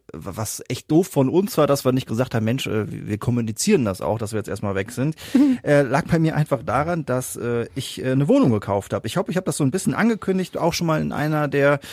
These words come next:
Speaker 1: <laughs> Folgen im Frühjahr. Das Ganze hat sich ein bisschen hingezogen.
Speaker 2: <laughs>
Speaker 1: Es musste vieles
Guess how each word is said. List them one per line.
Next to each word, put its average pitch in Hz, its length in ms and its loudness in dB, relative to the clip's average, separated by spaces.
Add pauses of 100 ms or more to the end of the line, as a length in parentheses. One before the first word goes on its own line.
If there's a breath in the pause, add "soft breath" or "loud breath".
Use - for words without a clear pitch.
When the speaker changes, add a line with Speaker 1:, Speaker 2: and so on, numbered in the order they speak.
(140 loud breath)
Speaker 1:
<laughs> - 260 -4
Folgen 151 380 2
im 123 120 -6
Frühjahr. 156 540 0 (320 loud breath)
Das - 140 -10
Ganze 117 220 0
hat 107 120 -2
sich 117 100 -4
ein 110 80 0
bisschen 104 200 -2
hingezogen. 127 840 2
Speaker 2:
<laughs> - 20 -2 (100)
Speaker 1:
Es 113 140 -8
musste 123 460 0
vieles 170 460 0